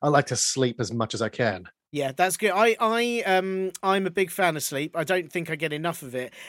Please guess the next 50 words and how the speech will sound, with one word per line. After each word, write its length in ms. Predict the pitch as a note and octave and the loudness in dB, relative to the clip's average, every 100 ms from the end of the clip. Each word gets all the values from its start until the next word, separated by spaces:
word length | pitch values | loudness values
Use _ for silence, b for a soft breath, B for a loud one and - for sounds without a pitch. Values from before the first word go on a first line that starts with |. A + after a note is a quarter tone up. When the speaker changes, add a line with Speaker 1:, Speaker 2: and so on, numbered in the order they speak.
| - | -4
Speaker 2:
And 160 | D#3+ | 0
one 160 | F#3+ G3+ | 2 0
of 120 | F#3 | 0
my 400 | G#3 G3 F#3 D#3+ | 2 4 4 2
issues 540 | E3+ C#3+ - C#3 C3 - | -2 -4 -4 -4 -4 -6
is, 260 | C#3+ C#3 | -6 -6
and, 160 | C#3 D3+ C#3+ | -6 -8 -4
and, 220 | D#3 D#3 | -2 -2
and 160 | E3 D#3+ | -4 -2
I 60 | E3 | 0
know 160 | F3 | 2
you're, 420 | E3+ E3 E3 D#3+ | 0 0 0 0
you're 220 | C#3 D#3 D#3 | 0 -2 -2
a 60 | |
parent 340 | C3+ D3+ C#3+ C#3+ | -2 -4 -4 -8
as 120 | C3 | -4
well, 220 | D#3 B2+ B B - | -4 -4 B B -6
kids 400 | B3 B3+ - - | 0 0 0 0
don't 200 | A#3+ A3 | 0 0
seem 260 | - A3 F#3+ | -2 -4 -4
to, 300 | G#3 G3+ F#3+ | -2 -2 -4
and 240 | G3+ G3 A#3+ | -6 -4 -2
a 80 | |
lot 140 | B3 C4+ | 0 2
of 100 | A3 | 4
our 80 | A#3+ | 4
listeners 320 | A#3 F3 D3 | 4 2 -4
are 40 | |
kids, 420 | D#3 D3+ D3+ - - | -2 -2 -2 -6 -2
uh, 40 | |
I 100 | D#3 | -2
don't 120 | D#3 E3 | -2 -4
know 40 | |
if 80 | D3 | -4
you 60 | D#3+ | -2
know 60 | |
this, 120 | D#3 - | -4 -4
but 100 | D#3+ | -2
they, 180 | F3 E3+ B B | 0 -2 B B
they, 160 | F3+ F3+ | -6 -2
they 160 | G3 A3+ | 0 2
don't 260 | B3+ B3 | 2 0
seem 200 | - A#3 | -2 -4
to 80 | G#3+ | -2
like 240 | A3+ A3+ | 0 0
sleep. 260 | - A3+ F3 F3+ | 0 0 0 0
And 120 | F#3 | 0
I, 60 | F#3 | -2
and 80 | G3+ | -2
I, 240 | G#3+ A3+ | -2 -2